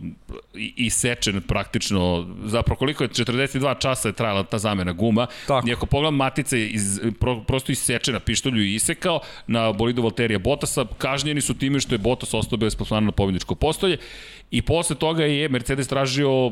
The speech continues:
Speaker 1: usaglašavanje. Iz perspektive bezbednosti je fia reagovala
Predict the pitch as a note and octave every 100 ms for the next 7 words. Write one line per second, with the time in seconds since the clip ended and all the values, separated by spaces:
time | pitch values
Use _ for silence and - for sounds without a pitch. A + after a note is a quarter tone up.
0 | G#2+ B2+ A#2 B2 B2 - G#2 F2+ D#2+ -
1 | - - - C3 A#2 - A2+ A2+ - D3+
2 | B2 A#2+ F#2+ F#2 G#2+ A2+ C#3 - G#3+ -
3 | _ _ _ - - G2+ D3 D#3 - -
4 | - - C#3+ B2 A#2+ C3 B2+ B2+ A2 A#2+